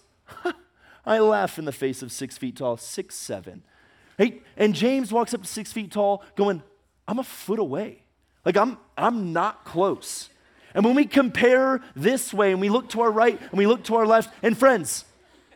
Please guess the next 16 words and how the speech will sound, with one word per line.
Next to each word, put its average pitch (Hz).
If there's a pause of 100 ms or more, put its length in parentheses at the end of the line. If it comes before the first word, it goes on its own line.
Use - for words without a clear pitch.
(180)
we 262
do 294
this, - (440)
right? 254 (380)
Yeah, 170
extra 226
tall 202
now. 151
Get, 156 (300)
get 151
down, 98
okay? 190 (420)
We 269
do 339
this, 262
right? 254